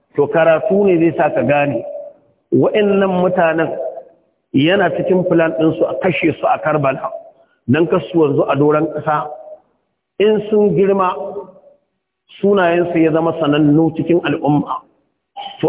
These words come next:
ana ce maka an yi kaza, tambayar da za ka fara yi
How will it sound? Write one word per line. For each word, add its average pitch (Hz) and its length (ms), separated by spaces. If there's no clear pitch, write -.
ana 185 420
ce 185 140
maka 170 300
an 165 260
yi 175 60
kaza, 135 340
tambayar 160 340
da 156 100
za 165 180
ka 160 80
fara 156 280
yi 139 140